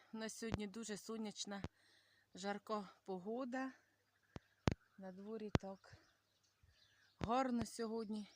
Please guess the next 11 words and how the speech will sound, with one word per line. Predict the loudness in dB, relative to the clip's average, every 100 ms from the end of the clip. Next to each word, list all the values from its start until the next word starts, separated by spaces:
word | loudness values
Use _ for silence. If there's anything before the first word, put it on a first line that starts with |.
| -12
і | -10
по-літньому | -2 0 0 -2 -2 -2
спекотно. | -4 -6 -4 -4 -4 -4 -6 -8 -20 -20 -20 -20 -18 -12
Ось | -8 -4
у |
нас | -2 -2 -6
уже | -6 -6 -6 -10 -12
цвіте | -6 -4 2 2
бузок, | 2 0 6 8 8
як | 6 6
гарно. | 6 6 6 10 8 8